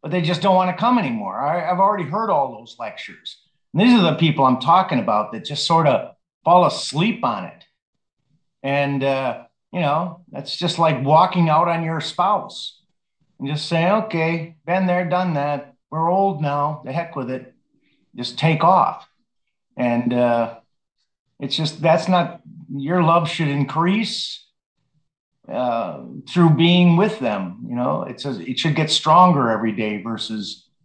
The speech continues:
you know, get old, you know? And, uh, I don't know. I don't have a lot I wanna say either, other than this fact that it is, uh,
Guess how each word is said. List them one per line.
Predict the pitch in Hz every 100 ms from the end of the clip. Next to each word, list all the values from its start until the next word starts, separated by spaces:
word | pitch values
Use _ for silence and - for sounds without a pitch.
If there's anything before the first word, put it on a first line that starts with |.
| _ _ _ -
you | 113
know, | 107 104 120 - _ _ _ 113
get | 117 123
old, | 123 127 110 110 110 98 - _ _ _ _ _ _ _
you | -
know? | 101 104 110 117 - -
And, | 131 127 123 120
uh, | 123 120 117 - - _ _ _ _ _ _ _ -
I | 185
don't | 208
know. | 180
I | 156 147
don't | 180
have | 170 190
a |
lot | 160 156 147 143 151
I | 156 170
wanna | 127 123 117
say | - 143 139
either, | 151 151 120 110 113 - _ _
other | 151 151 156
than | 131 143 135 131
this | 135 -
fact | - 156 151 147 131
that | 127 117 - - _ _ _ _ _ _ -
it | 147
is, | 147 139 120 117
uh, | 131 131 123 117